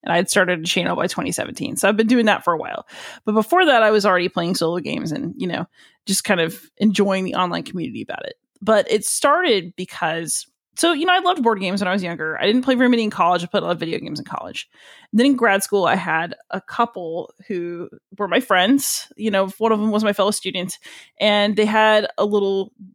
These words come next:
a little baby daughter. And so in order to hang out with them, uh, we went over to their house. And so we would just chill out and, you know, put the baby to bed. And, um, then after that,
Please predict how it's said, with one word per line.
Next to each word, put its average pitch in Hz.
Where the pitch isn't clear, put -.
a 208
little 202
baby 190
daughter. 143
And 127
so 170
in 185
order 202
to 190
hang 190
out 269
with -
them, 180
uh, 190
we 202
went 190
over 190
to 180
their 147
house. -
And 190
so 185
we 196
would 202
just -
chill 320
out 220
and, 202
you 196
know, 190
put 220
the 233
baby 233
to 254
bed. 208
And, 190
um, 202
then 269
after 220
that, 175